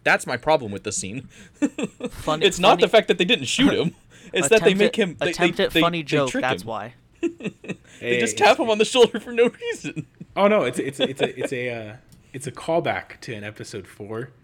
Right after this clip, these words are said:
Speaker 3: when Han Solo runs around the corner and sees all
Speaker 1: Oh.
Speaker 3: the stormtroopers.
Speaker 1: Oh,
Speaker 3: It's the
Speaker 1: I,
Speaker 3: storm-,
Speaker 1: I'm
Speaker 3: and he
Speaker 1: sure
Speaker 3: sees
Speaker 1: that's
Speaker 3: all
Speaker 1: what
Speaker 3: the
Speaker 1: it is,
Speaker 3: rebels.
Speaker 1: yeah.
Speaker 2: <laughs>
Speaker 1: Uh,
Speaker 3: Yeah,
Speaker 1: but
Speaker 3: that's
Speaker 1: then,
Speaker 3: exactly
Speaker 1: then it's
Speaker 3: what it
Speaker 1: all,
Speaker 3: is.
Speaker 1: it's, it's revealed the, the classic line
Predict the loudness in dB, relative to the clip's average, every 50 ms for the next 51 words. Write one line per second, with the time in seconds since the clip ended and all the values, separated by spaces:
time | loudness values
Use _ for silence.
0 | _ _ -18 -16 -14 -12 -12 -10 -10 -12 -12 -12 -12 -12 -12 -12 -12 -12 -12 -12
1 | -12 -12 -12 -12 -12 -12 -12 -10 -10 -10 -10 -12 -14 -18 _ _ -12 -8 -4 -2
2 | -2 0 0 0 0 0 -2 -2 -4 -6 -6 -6 -8 -8 -8 -8 -10 -10 -8 -6
3 | -6 -6 -6 -8 -12 -16 -14 -12 -10 -8 -6 -6 -6 -6 -4 -4 -4 -4 -4 -4
4 | -6 -6 -8 -10 -8 -6 -6 -4 -4 -4 -4 -6 -6 -8 -8 -8 -8 -10 -10 -12
5 | -12 -12 -10 -10 -10 -8 -10 -10 -12 -14 -16 _ _ -20 -20 -20 _ _ _ _
6 | _ _ _ -20 -18 -16 -14 -14 -14 -14 -18 -16 -12 -10 -8 -8 -8 -8 -10 -10
7 | -12 -8 -6 -6 -6 -4 -6 -6 -6 -6 -6 -6 -6 -4 -4 -2 -2 -4 -4 -8
8 | -10 -12 -12 -16 -20 _ _ -12 -10 -8 -8 -8 -6 -6 -4 -4 -4 -6 -8 -14
9 | -16 -16 -16 -16 -16 -18 -18 -18 -8 -6 -4 -4 -4 -6 -12 -14 -12 -12 -12 -12
10 | -12 -14 -18